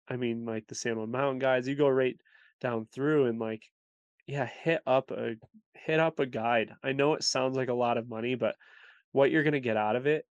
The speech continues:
is amazing. And especially if you treat the guide like they're a mentor instead of treating them like this, you know, like, this person that's gonna give you the best day of your life. If you treat them with respect,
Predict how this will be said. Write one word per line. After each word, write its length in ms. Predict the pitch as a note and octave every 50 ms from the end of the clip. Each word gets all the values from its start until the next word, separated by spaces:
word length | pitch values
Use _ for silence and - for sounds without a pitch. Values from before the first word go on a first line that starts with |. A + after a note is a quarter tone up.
| _ -
is 260 | B2 A2+ G#2+ - - _ - -
amazing. 600 | A#2 A#2 A#2 A2+ A2+ A2+ G#2+ A2 A2+ A2 A2+ A#2 _ - _ -
And 440 | - C3 B2 A#2+ A#2+ A2+ A2+ A#2+ A#2+ _ _ _ _ _ _ -
especially 840 | C3 - - - - - D3 D3+ D#3 - - - C#3+ C3+ C3+ B2
if 140 | B2 A#2+ -
you 60 | C3
treat 280 | A#2+ - - C3 B2+ -
the 80 | - B2+
guide 380 | A#2+ B2+ A#2+ A#2 A2+ A2+ A2 A#2 - _
like 420 | - B2+ B2+ C3+ B2 B2+ C3+ - -
they're 200 | - B2 A#2+ A2+
a 40 | A2
mentor 680 | A2 A2 A2+ A2 A2 - B2 A#2 A#2 A2 A2 B2 - _ -
instead 500 | A#2 A2+ G#2+ - - - - C#3 C3+ C3+
of 120 | B2+ A2+
treating 420 | - - - B2 A#2+ A#2+ A#2 A2+ A2+
them 260 | A2+ A2 A2 A2 A2
like 320 | A2+ A2 A2 A2+ A2 - _ _ _ _ _ _ _ _ _ _ _
this, 560 | - B2 B2 A#2+ A2+ A2 - - - - - - _ _ _ _ _ _ _ _ _ _ _ _
you 100 | - B2
know, 220 | A2+ A2 A2 G#2+ G#2
like, 300 | A2 G#2+ G2+ G2+ - - - - _ _ -
this 300 | A#2 A2 - - - - _ _ _ _ _ _ _
person 460 | - - C#3+ C3 B2+ B2 - C3 A#2+
that's 240 | A2+ A2 G#2+ - -
gonna 220 | - - A#2 A2 A2
give 320 | A2 A2 - A#2 A2 A2+
you 180 | A2+ G#2+ G#2 G#2
the 100 | G2+ G2
best 300 | F2+ G2+ F#2+ F2+ - -
day 140 | A2+ A2
of 100 | G#2 G#2
your 100 | G#2+ G#2 A2
life. 360 | A2 G2+ - A2+ A#2 - -
If 140 | A#2+ - -
you 180 | C3+ B2+ A#2+
treat 480 | A2+ - - - - - C#3+ C#3 C3 -
them 320 | - B2 A2+ A2 A2 A2 - -
with 200 | B2 B2+ A#2+ A#2
respect, 720 | A2+ A2+ A2 - - - A#2+ A2+ A2+ - - - -